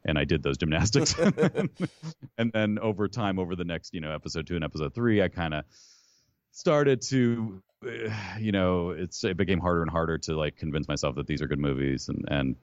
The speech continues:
you know, probably by the third one, or at least, you know, uh, six months after the third one, I was like, "Okay, tho-, those actually weren't great, but we move on with our lives." And, and then, you know, I was just, I, I actually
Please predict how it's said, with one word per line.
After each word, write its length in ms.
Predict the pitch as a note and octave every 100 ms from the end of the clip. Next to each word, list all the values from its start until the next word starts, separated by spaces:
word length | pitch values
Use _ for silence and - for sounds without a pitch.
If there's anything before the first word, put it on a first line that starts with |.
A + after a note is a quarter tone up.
| -
you 120 | F#2+
know, 240 | D#2 C#2+ C2+ _ _ _ _ -
probably 760 | C3+ G#2+ F#2 E2+ D#2+ D2+ D2 C#2 _ _ _ _ _ G1+ G#1+ - -
by 140 | - E2
the 120 | D#2
third 280 | - D#2+ D2
one, 220 | D2+ D2
or 80 | D2
at 80 | D2
least, 220 | D2+ - -
you 140 | -
know, 320 | D#2 C#2 C2+ - -
uh, 240 | G1+ - - - - -
six 420 | - - C#2+ -
months 300 | C#2 - -
after 260 | B1+ C2+ C#2
the 120 | -
third 240 | D2+ C2+
one, 280 | C2 C2+ C2
I 80 | C2
was 180 | C2 -
like, 140 | C2+
"Okay, 340 | A2+ G2 D2+ C2
tho-, 380 | C#2+ C#2+ C#2+ C#2+
those 220 | F2 C#2+
actually 300 | - - C2+
weren't 260 | C2+ C2+ C2
great, 320 | D2 C#2 C2+
but 240 | C#2 C2
we 120 | D2 C#2
move 200 | C2 C2
on 140 | C2
with 100 | C2
our 100 | C2
lives." 360 | B1+ A#1+ A#1+ C2
And, 140 | C2 - - - _ _
and 180 | - B2+
then, 200 | C#3 C3
you 100 | C#3
know, 380 | C3 A#2 F#2+ - - -
I 140 | A#2
was 240 | A#2+ A2+
just, 320 | - A2+ - - -
I, 140 | A#2
I 140 | A#2+ B2+
actually 560 | B2+ - B2+ A2+ G#2